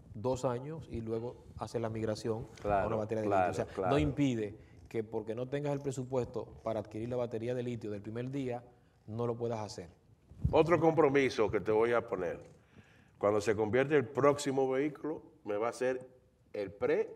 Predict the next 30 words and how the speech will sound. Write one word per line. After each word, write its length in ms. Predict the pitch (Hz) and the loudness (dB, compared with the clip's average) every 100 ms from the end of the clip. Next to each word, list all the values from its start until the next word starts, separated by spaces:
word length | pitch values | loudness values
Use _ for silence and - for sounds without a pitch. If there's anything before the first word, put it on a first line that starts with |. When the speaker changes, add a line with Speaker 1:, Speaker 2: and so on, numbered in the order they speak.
| - | -12
Speaker 2:
y 80 | 113 | -6
el 120 | 104 | -6
post. 460 | 85 92 - - - - - _ _ _ _ - - - | -6 -10 -10 -12 -20 -20 -20 _ _ _ _ -20 -20 -8
Speaker 1:
Cuenta 260 | 117 120 | -6 -6
con 180 | 113 101 | -6 -8
eso. 200 | 85 - _ _ _ - - | -12 -18 _ _ _ -20 -2
Speaker 2:
Con 240 | 113 110 | -2 0
video, 480 | 110 107 117 98 92 | -2 2 2 2 -2
¿eh? 100 | 127 - | -4 -4
Con 160 | 110 | -4
video 320 | 104 104 107 98 | -2 0 0 0
Speaker 1:
Sí, 80 | |
Speaker 2:
y, 40 | 151 | 0
Speaker 1:
sí, 120 | 107 | -2
Speaker 2:
y 60 | 113 | -4
Speaker 1:
sí. 180 | 117 | -2
Speaker 2:
explicativo. 960 | 107 - 120 117 107 104 139 117 92 80 - - | -4 -2 -4 -4 -4 -4 -4 -4 -4 -8 -12 -12
Speaker 1:
Ujú. 300 | 110 110 135 | -10 -8 -8
Speaker 2:
Explicativo. 600 | 175 110 107 - 120 104 | -4 -2 0 0 0 -2
Quien 200 | - 110 | -4 -2
lo 160 | 107 127 | 2 4
haga, 260 | 131 98 | 4 0
sea 200 | 98 113 | 2 2
tú 280 | 110 131 143 | 4 4 6
o 40 | |
la 100 | 120 | 6
persona 380 | 107 101 117 104 | 4 0 0 0
que 100 | 92 | -2
vaya 200 | 98 113 | -2 -2
explicando 600 | 127 123 120 110 104 92 | -2 -6 -2 -2 0 -4